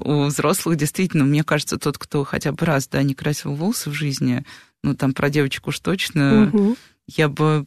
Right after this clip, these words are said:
Speaker 1: затруднилась сказать, сколько людей так не делали. Наверное, это будет очень-очень маленький процент от, э, общего,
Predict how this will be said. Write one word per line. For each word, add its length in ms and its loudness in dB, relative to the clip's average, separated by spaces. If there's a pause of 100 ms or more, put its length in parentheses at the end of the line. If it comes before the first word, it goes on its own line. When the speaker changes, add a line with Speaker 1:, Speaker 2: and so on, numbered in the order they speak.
(220)
Speaker 1:
затруднилась 580 2
сказать, 220 0
сколько 300 -8
людей 240 2
так 260 -4
не 120 2
делали. 340 2
Наверное, 420 0
это 140 -8
будет 220 0
очень-очень 520 0
маленький 360 2
процент 540 -2
от, 160 -2 (100)
э, 280 -2 (100)
общего, 540 -2